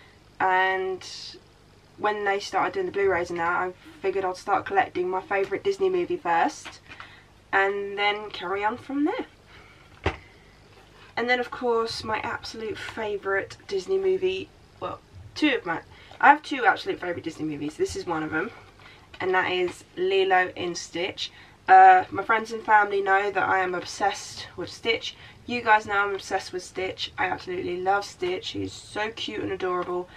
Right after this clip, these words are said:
and this is one of my absolute favourite movies of all time. If you would like to see my absolute favourite movies of all time as a video, let me know down below. I'll quite happily do, show you my,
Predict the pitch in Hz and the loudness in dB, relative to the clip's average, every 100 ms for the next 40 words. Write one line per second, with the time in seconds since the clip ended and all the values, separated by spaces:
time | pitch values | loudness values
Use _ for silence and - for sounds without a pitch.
0 | - - - 359 180 180 - 359 180 175 | -20 -20 -6 0 0 0 -4 -2 -2 2
1 | - - - - - - - 180 165 - | 2 0 0 4 4 2 -2 -2 -2 0
2 | 214 214 185 185 180 175 180 - - - | -2 0 -2 -2 0 -2 -6 -12 -18 6
3 | - - 214 202 - - - - - - | 8 8 4 0 0 0 -2 -4 -14 -20
4 | - - - - - - 254 254 240 285 | -20 -20 -20 -20 -18 -4 -2 -2 0 0
5 | 277 254 247 - 247 233 226 233 233 220 | 6 6 6 0 -4 -4 -4 -2 -2 -4
6 | 214 - - - 202 202 202 202 - 196 | -10 -16 -18 -4 2 2 4 0 0 -4
7 | 214 196 196 190 190 190 185 190 190 190 | -2 -4 -2 -2 -2 -4 -6 -4 0 0
8 | 185 185 190 214 233 269 311 - - - | 0 -4 -4 4 6 6 4 -8 -20 -18
9 | - 196 208 - 202 202 202 202 202 196 | -4 2 2 2 0 0 2 2 2 0
10 | 202 247 190 180 180 - 196 - - - | 2 2 4 4 2 0 0 0 -6 -6
11 | 185 185 185 180 180 - - - - 208 | -4 -2 0 0 -2 -8 -20 -16 -6 0
12 | 196 190 180 | 2 2 0